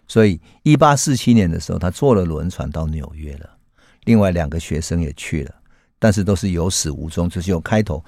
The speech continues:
没有把书念完。那荣宏很聪明哈，外文很好，所以他在蒙森学校完成了他的大学预-，预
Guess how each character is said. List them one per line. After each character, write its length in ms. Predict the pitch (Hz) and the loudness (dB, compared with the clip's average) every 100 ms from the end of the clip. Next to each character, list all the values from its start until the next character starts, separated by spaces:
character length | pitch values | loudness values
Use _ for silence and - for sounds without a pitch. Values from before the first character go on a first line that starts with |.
| - | -6
没 100 | - 107 | 2 2
有 60 | |
把 120 | 82 | 2
书 220 | 65 - 85 | -4 -6 -4
念 180 | 85 | -4
完。 100 | 71 - _ _ _ _ _ _ _ _ | -8 -12 _ _ _ _ _ _ _ _
那 220 | 117 117 - _ _ _ _ | 0 0 0 _ _ _ _
荣 220 | 110 127 | 6 6
宏 160 | 135 101 | 6 2
很 180 | 95 87 | 0 -2
聪 240 | - 98 | 0 0
明 220 | 98 78 | 0 -2
哈， 260 | 76 71 69 _ | -8 -10 -14 _
外 140 | 113 | 2
文 160 | 95 78 | 2 0
很 220 | 73 69 | -6 -8
好， 240 | 73 - - _ _ | -10 -12 -14 _ _
所 160 | - 131 | 4 4
以 120 | - _ _ _ _ _ | 4 _ _ _ _ _
他 120 | - 127 | 2 6
在 120 | 135 | 8
蒙 200 | 107 117 | 6 4
森 200 | 120 123 | 4 2
学 220 | - 90 | 2 0
校 200 | 107 92 | 2 2
完 260 | 85 92 107 | 2 2 0
成 200 | - 78 | 0 -4
了 80 | |
他 140 | 82 85 | -2 -2
的 80 | 80 | -2
大 220 | 92 82 | -2 -2
学 200 | - 67 | -4 -6
预-， 300 | 80 82 76 _ | -4 -6 -6 _
预 200 | 113 85 | 2 2